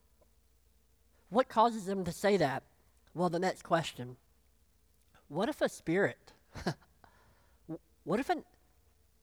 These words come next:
what if, what if an angel spoke to him? What are we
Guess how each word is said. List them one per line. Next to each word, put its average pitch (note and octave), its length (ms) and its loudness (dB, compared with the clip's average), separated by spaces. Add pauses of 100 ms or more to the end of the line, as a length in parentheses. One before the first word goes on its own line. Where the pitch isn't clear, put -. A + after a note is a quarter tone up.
(420)
what B3 100 -2
if, C#4 140 -8
what F#3 120 -2
if - 100 -6
an A3+ 120 -4 (260)
angel F3+ 540 -4 (840)
spoke - 460 -2
to B3 100 -6
him? C#3 280 -4
What A3+ 320 -4
are D#4+ 80 -6
we E3+ 260 -6